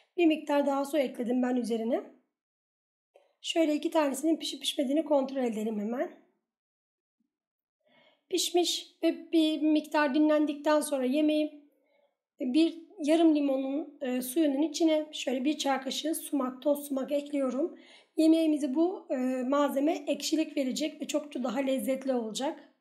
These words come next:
Dilerseniz tane sumak da kullanabilirsiniz. Ekşilik oranı tabii ki de sizin damak tadınıza göre değişir. İsterseniz bir limonun tamamen sıkabilirsiniz. Fakat yarım limon bizim için yeterli oldu.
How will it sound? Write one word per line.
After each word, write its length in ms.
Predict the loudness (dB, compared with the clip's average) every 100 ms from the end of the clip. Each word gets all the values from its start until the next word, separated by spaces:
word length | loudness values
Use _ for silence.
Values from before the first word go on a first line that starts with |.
| _ _ _ -20 -20 _
Dilerseniz 600 | 4 4 4 2 0 0
tane 280 | 0 2 2
sumak 360 | 2 0 0 -4
da 100 | -6
kullanabilirsiniz. 840 | -4 -2 -2 -4 -6 -4 -4 -2
Ekşilik 580 | -2 -2 -2 -2 -4 0
oranı 340 | 0 2 -2 -2
tabii 260 | -2 -2
ki 120 | -6
de 80 | -6
sizin 340 | -4 -4 -2 0
damak 480 | 0 0 -4 _
tadınıza 400 | -6 -2 -2 -2
göre 280 | -2 -2 0
değişir. 480 | 0 0 -2 -6 -8 -20 -20 -18 -8
İsterseniz 760 | -6 2 2 2 0 0 2
bir 220 | 2 2 2
limonun 640 | 0 2 2 0 -6 -20 _ _ _ _ 0
tamamen 480 | 2 2 2 0 0
sıkabilirsiniz. 760 | 0 -2 -2 -4 -4 -4 -6 -6
Fakat 400 | -2 -4 -2 0
yarım 280 | 2 2
limon 320 | 0 0 0 0
bizim 220 | -2 -4
için 220 | 0 2
yeterli 460 | 2 0 -4 -4 -4
oldu. 460 | -4 -6 -8 -12